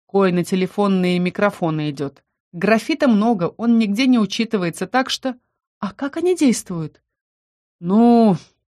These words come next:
вот барышня какая посылает запрос. Суженый мой ряженый, или кавалер, соответственно, любовь всей жизни призовёт». Форма, кстати, значения особого не играет. Зеркальце активируется, когда активируется телефонный аппарат.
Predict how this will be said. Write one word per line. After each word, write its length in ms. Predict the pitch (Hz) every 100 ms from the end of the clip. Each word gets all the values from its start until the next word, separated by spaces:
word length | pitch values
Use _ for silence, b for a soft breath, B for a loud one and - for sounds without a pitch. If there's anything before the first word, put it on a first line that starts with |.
| _
вот 340 | 165 175 254 190
барышня 480 | 185 214 208 180
какая 380 | 160 170 196 190
посылает 460 | 185 - 165 180 165
запрос. 560 | 170 - - - - _ _ _ _
Суженый 580 | _ - 294 330 294 285
мой 180 | 269 226
ряженый, 720 | 156 156 165 147 143 156 143 _ _
или 180 | 196 247
кавалер, 500 | 330 339 214 170 170
соответственно, 840 | - 156 160 165 - 160 156 143 _ _ -
любовь 440 | 170 147 202 240
всей 300 | - - 185
жизни 460 | 151 156 165 151 147
призовёт». 600 | - 143 143 135 135 - _ _ _ _ _ _ -
Форма, 240 | 247 208
кстати, 380 | - - 180 -
значения 500 | 156 175 - 214 196
особого 400 | 170 - 170 156
не 200 | 160 165
играет. 460 | 160 156 143 - _ _ _ _ _
Зеркальце 500 | 208 330 330 277 -
активируется, 840 | 220 - 175 147 156 220 - 262 -
когда 320 | - 196 202
активируется 720 | 202 190 - 190 214 208 185
телефонный 520 | - 185 - 190 196 214
аппарат. 360 | 254 220 131